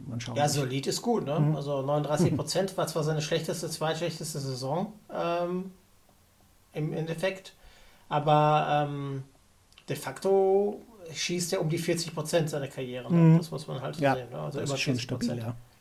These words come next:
Speaker 2: Ja,
Speaker 1: Keine
Speaker 2: ist
Speaker 1: Frage.
Speaker 2: ein sehr guter. Aber er ist schon achtundzwanzig, das
Speaker 1: Mhm.
Speaker 2: unter-, unterschätzen manche. Der ist mich erst fünf Jahre in der Liga oder vier Jahre.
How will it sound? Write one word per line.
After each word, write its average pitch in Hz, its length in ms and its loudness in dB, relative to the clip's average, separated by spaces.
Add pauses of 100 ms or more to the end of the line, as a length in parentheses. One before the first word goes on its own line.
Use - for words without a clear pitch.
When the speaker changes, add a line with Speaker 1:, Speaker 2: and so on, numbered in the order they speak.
(120)
Speaker 2:
Ja, - 360 -10
Speaker 1:
Keine 127 100 0
Speaker 2:
ist 117 60 -6
Speaker 1:
Frage. 120 200 -8
Speaker 2:
ein 147 40 0
sehr 151 140 4
guter. 151 360 -2
Aber 165 180 2
er - 60 4
ist - 100 0
schon - 100 -4
achtundzwanzig, - 680 0
das - 400 -10
Speaker 1:
Mhm. 147 140 4
Speaker 2:
unter-, 143 160 8
unterschätzen 165 580 0
manche. 139 220 -4
Der 156 120 -4
ist 151 140 -6
mich 170 120 -6
erst - 160 -6
fünf 175 180 -6
Jahre 165 180 2
in 156 80 -2
der 147 100 2
Liga 156 200 -2
oder 165 120 0
vier 170 180 -4
Jahre. 151 340 0